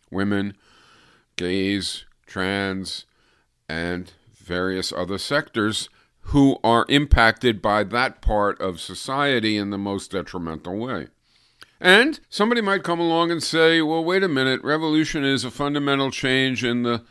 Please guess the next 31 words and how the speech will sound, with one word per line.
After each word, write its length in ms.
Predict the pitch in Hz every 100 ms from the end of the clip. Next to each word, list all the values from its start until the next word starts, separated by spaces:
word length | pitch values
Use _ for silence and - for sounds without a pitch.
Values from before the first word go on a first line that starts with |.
| _
political 580 | - 147 175 214 - 113
system, 600 | - 101 90 - 58 -
in 140 | - 117
the 100 | 117
state, 540 | - - 180 113 143 -
in 200 | 117 107
the 80 |
government." 640 | 95 135 190 160 95 73 - _ _ _ - -
And 100 | 180
it's 160 | -
made 280 | 175 175 147
basically 440 | 139 135 - 127
by 180 | 123 113
those 280 | 110 113 107
who 100 | 113
are 160 | 107 90
anti-authoritarian. 1200 | 92 90 95 92 - 87 82 73 80 69 57 - _ - - - -
All 120 | 139
right. 200 | 120 92 - _ _ _ _ _ -
The 160 | 139
way 240 | 160 190 220
we 240 | 214 247
defined 500 | 233 - 147 127 113
revolution, 680 | 113 101 95 87 76 113 139 - _ _ _ -
it 160 | 160
would 180 | 190 190
be 140 | 165 180
true 380 | - 226 220
in 100 | 120
my 280 | 107 98 95
eyes 520 | 85 78 95 151 -